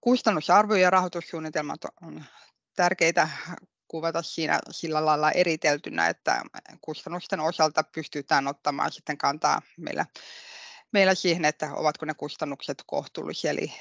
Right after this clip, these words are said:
riittävän tarkasti eriteltynä ne tulee esittää. Sitten hakijan tulee kuvata sitä omaa toimintaansa, organisaatiota, taloudellista tilannetta ja sitten niitä henkilö- ja muita voimavaroja, mitä tähän hankkeen toteuttamiseen on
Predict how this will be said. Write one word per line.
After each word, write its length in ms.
riittävän 400
tarkasti 500
eriteltynä 560
ne 80
tulee 260
esittää. 640
Sitten 460
hakijan 460
tulee 240
kuvata 360
sitä 280
omaa 220
toimintaansa, 760
organisaatiota, 920
taloudellista 640
tilannetta 680
ja 60
sitten 340
niitä 400
henkilö- 540
ja 120
muita 340
voimavaroja, 640
mitä 220
tähän 300
hankkeen 380
toteuttamiseen 800
on 140